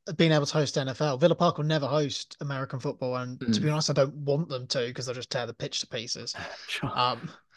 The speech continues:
Speaker 1: but, but, like, if you take, you take Tottenham Stadium, they have a separate pitch for the N F L, and they swap
Speaker 2: Built
Speaker 1: the pitches
Speaker 2: for it, yeah.
Speaker 1: over.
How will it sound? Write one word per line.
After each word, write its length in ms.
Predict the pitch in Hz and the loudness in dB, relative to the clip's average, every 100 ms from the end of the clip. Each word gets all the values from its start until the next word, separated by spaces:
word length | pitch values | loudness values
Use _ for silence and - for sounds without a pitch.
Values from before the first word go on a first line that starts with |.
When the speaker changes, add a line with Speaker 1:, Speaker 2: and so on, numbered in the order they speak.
| - - | -20 2
Speaker 1:
but, 220 | - 226 202 | 10 10 12
but, 100 | 226 | 10
like, 160 | 220 | 10
if 80 | 196 | 8
you 60 | 202 | 8
take, 180 | 233 | 6
you 80 | 233 | 6
take 240 | 247 226 165 | 6 6 6
Tottenham 300 | - 196 156 | 4 4 2
Stadium, 340 | - 139 151 | 2 0 2
they 100 | 165 | 6
have 100 | 170 | 6
a 40 | |
separate 460 | 151 - 170 151 - | 6 2 2 -2 -4
pitch 320 | - 180 - | -2 -2 -2
for 60 | - | -4
the 100 | 139 | -4
N 100 | 123 | -4
F 120 | 123 | -4
L, 100 | 127 | -2
and 100 | 135 | 0
they 60 | 127 | 2
swap 180 | - 143 | 6 8
Speaker 2:
Built 160 | 135 | 8
Speaker 1:
the 80 | 156 | 8
pitches 180 | 92 - | 6 6
Speaker 2:
for 40 | |
it, 40 | 127 | 4
yeah. 80 | 123 | 2
Speaker 1:
over. 260 | 123 117 | 0 -4